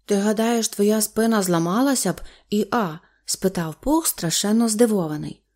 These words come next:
"Заздалегідь тут нічого не можна сказати, Пуше,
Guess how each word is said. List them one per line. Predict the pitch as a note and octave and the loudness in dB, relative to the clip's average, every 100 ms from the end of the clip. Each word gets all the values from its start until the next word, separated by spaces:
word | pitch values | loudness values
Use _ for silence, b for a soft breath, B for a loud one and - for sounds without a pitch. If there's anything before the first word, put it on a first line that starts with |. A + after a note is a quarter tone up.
| _ _ _ _ - | _ _ _ _ -14
"Заздалегідь | D#3+ D#3+ D#3+ E3+ F#3 F3+ D#3+ F3+ - | -8 -4 -2 0 2 2 0 -4 -2
тут | A#3 | 0
нічого | B3 B3+ - F#3 G3+ B3 A3+ | 2 0 0 0 2 2 2
не | G3 F#3+ | 2 2
можна | E3 D#3 E3+ | 0 -2 -4
сказати, | - G#3+ E3+ D3+ F#3 | -2 0 0 -2 -4
Пуше, | F#3 F3+ C#3 - | -2 -4 -2 -4